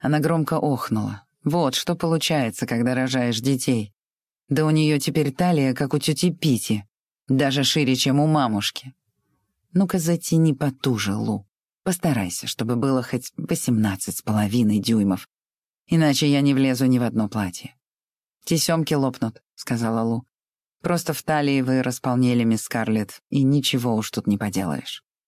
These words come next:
"Что-нибудь да сделаем", — подумала Скарлетт, отчаянно дернув платье, которое требовалось распороть по швам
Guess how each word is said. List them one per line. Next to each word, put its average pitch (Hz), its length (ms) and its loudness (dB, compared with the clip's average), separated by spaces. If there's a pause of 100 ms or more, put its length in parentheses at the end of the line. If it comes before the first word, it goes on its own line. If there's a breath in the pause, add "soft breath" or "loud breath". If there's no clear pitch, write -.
(880)
"Что-нибудь 175 720 2
да 190 100 2
сделаем", — 123 640 2
подумала 131 420 0
Скарлетт, 135 500 0
отчаянно 135 520 2
дернув 123 440 0
платье, 160 440 -2 (240)
которое 147 400 0
требовалось 131 720 0
распороть 127 720 -4
по 113 100 -2
швам 143 400 0